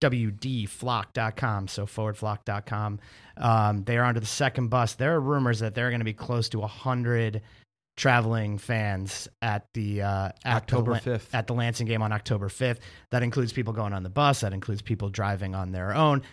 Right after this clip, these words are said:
Speaker 1: That includes a group of people biking
Speaker 2: Biking.
Speaker 1: from the ferry,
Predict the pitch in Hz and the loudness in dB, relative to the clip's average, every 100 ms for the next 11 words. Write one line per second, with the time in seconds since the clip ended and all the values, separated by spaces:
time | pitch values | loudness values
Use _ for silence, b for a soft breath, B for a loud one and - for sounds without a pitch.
0 | B - 113 117 - 120 110 101 - 101 | B -6 -2 -2 0 0 0 -2 -6 -4
1 | 110 107 131 104 107 95 b - 98 113 | -2 -2 -2 -2 -2 -2 b -16 -6 0
2 | 123 139 160 165 180 190 - - - 127 | 4 4 6 6 6 2 0 -8 -2 0
3 | 110 - 127 135 156 165 180 | 0 0 2 4 4 2 -2